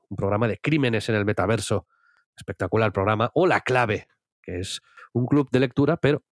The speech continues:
con videojuegos. Os animamos a que lo hagáis, a que lo visitéis, splendid punto club, esta es la web, H T T P, dos puntos barra barra, splendid punto club. Pedro, en todo caso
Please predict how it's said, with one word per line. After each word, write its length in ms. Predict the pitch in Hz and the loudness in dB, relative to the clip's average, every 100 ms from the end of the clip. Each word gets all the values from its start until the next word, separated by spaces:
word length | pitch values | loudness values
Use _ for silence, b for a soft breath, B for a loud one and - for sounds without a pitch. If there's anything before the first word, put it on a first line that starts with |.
| - | 0
con 180 | 185 | 2
videojuegos. 640 | 147 104 - - - - _ | 2 0 -6 -16 -16 -20 _
Os 120 | - | -4
animamos 340 | 113 147 160 131 | 2 4 4 2
a 60 | |
que 80 | 113 | 2
lo 60 | 110 | 4
hagáis, 360 | 151 175 - b b b b b _ _ | 4 2 -2 b b b b b _ _
a 100 | - | -6
que 140 | 101 107 | 0 2
lo 400 | 107 104 104 101 | 4 4 4 2
visitéis, 560 | 98 104 120 135 151 110 | 0 0 2 2 2 -2
splendid 420 | - 135 135 123 | 0 2 2 0
punto 300 | - 170 123 | 0 2 2
club, 240 | - 175 110 | 2 2 2
esta 160 | - | -2
es 40 | 104 | -2
la 60 | |
web, 240 | 95 139 - - | 0 0 -2 -16
H 180 | - | -20
T 60 | 107 | -18
T 100 | - | -6
P, 160 | 120 135 | -2 0
dos 160 | 107 | -2
puntos 240 | - 104 95 | -2 -4 -2
barra 160 | 98 | 0
barra, 180 | 113 143 | 2 2
splendid 320 | - 143 135 | 2 2 0
punto 240 | 104 101 - | -2 -6 -6
club. 140 | - _ _ _ _ _ _ _ _ | -16 _ _ _ _ _ _ _ _
Pedro, 400 | - 226 127 92 B B B B | 2 4 4 2 B B B B
en 200 | - 180 | 0 2
todo 200 | 156 226 | 4 4
caso 540 | 147 131 - 143 160 | 4 0 2 0 -2